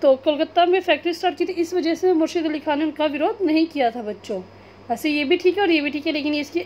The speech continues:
explanation इसकी ठीक नहीं कर रहे हैं। तो इसका आंसर हम करेंगे बच्चों एट्थ का B बच्चों, ठीक है, एट्थ का B। Next है आपका ninth and tenth question,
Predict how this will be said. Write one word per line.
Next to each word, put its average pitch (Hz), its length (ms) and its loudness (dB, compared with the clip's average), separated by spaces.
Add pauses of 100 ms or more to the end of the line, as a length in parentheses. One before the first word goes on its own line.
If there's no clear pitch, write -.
explanation 285 580 -2
इसकी 294 260 -2
ठीक 381 360 0
नहीं 285 260 -2
कर 240 200 0
रहे 202 120 -4
हैं। - 200 -14 (320)
तो 269 80 -2
इसका 262 180 -2
आंसर 294 240 2
हम 302 100 4
करेंगे 294 320 -2
बच्चों 277 300 -2
एट्थ 247 340 -4
का 359 100 4
B 247 280 -6
बच्चों, 208 300 -12
ठीक 370 180 -2
है, 403 60 -4
एट्थ 233 320 -6
का 392 120 4
B। 220 260 -6 (760)
Next 330 280 -2
है 370 80 4
आपका 359 320 2
ninth 294 340 0
and 320 160 -2
tenth 294 160 -2
question, 339 400 -2